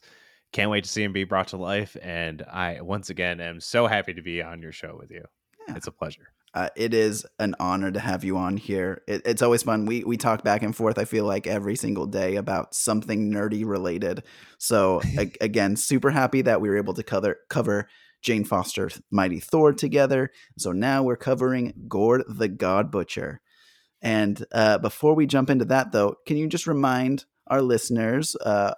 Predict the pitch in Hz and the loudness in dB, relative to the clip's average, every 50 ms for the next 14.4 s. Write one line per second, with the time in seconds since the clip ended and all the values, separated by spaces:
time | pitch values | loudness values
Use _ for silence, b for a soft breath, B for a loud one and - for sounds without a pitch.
0 | _ _ - 135 160 156 151 170 180 170 156 160 147 135 - 131 131 131 - 131 | _ _ -8 -6 -4 -2 2 2 2 4 4 4 4 6 6 4 4 4 2 0
1 | 131 131 - - - 131 123 117 120 117 120 127 123 117 104 101 - _ - - | 0 0 0 2 4 6 6 6 6 6 6 4 4 2 0 -4 -4 _ 0 0
2 | 127 127 127 - - 123 113 107 107 107 107 107 101 107 113 107 110 117 120 131 | 2 2 2 2 2 0 2 2 0 0 0 -2 -2 0 0 2 2 2 0 -2
3 | _ _ _ _ _ _ _ _ _ _ _ _ _ _ _ _ _ _ - 180 | _ _ _ _ _ _ _ _ _ _ _ _ _ _ _ _ _ _ -8 -6
4 | 151 - - - 92 - - - 113 92 85 - - 92 87 90 90 98 107 110 | -6 -6 -8 -12 -14 -10 -6 -6 -4 -4 -6 -6 -6 -6 -6 -4 -6 -6 -6 -6
5 | 98 - 101 98 92 92 90 92 95 92 - - 90 90 87 85 87 - 85 - | -8 -8 -10 -10 -10 -10 -10 -10 -10 -12 -12 -10 -6 -6 -6 -8 -8 -12 -14 -12
6 | - - 107 104 110 - 110 107 101 - - 82 87 82 87 82 82 78 76 - | -8 -6 -6 -6 -6 -4 -4 -6 -6 -6 -10 -14 -14 -10 -10 -10 -10 -10 -10 -10
7 | 90 85 87 85 85 85 82 82 90 - 78 78 - - - 82 _ - - - | -10 -10 -10 -10 -10 -10 -10 -12 -14 -16 -16 -16 -14 -16 -16 -16 _ -14 -10 -6
8 | 143 139 135 - 143 131 123 127 127 b b b b b b b b b 101 101 | -6 -6 -6 -8 -10 -8 -10 -10 -12 b b b b b b b b b -8 -6
9 | 110 110 110 107 95 101 98 98 95 95 92 101 92 92 92 90 - 92 87 85 | -6 -4 -4 -6 -6 -6 -6 -6 -6 -8 -8 -8 -8 -10 -10 -10 -8 -6 -6 -6
10 | 85 85 82 82 82 87 92 85 90 - - - - - 90 82 85 87 78 - | -6 -8 -12 -10 -8 -8 -8 -8 -8 -14 -16 -18 -16 -14 -12 -10 -10 -10 -10 -10
11 | 85 82 85 82 85 82 - b b b b b 101 101 98 87 - - 92 92 | -10 -10 -8 -8 -10 -12 -14 b b b b b -6 -4 -4 -4 -6 -6 -6 -6
12 | 92 - 87 82 - - _ - - 92 87 87 85 85 92 92 - - 151 147 | -4 -4 -6 -8 -8 -12 _ -14 -12 -10 -8 -6 -6 -6 -8 -8 -8 -8 -10 -8
13 | 123 113 104 95 85 90 82 85 80 - 95 90 87 85 80 87 87 85 80 80 | -6 -6 -6 -6 -4 -2 -2 -2 -4 -4 -8 -6 -6 -6 -6 -8 -8 -8 -6 -4
14 | 82 85 85 85 80 - - - | -4 -4 -4 -6 -12 -16 -18 -20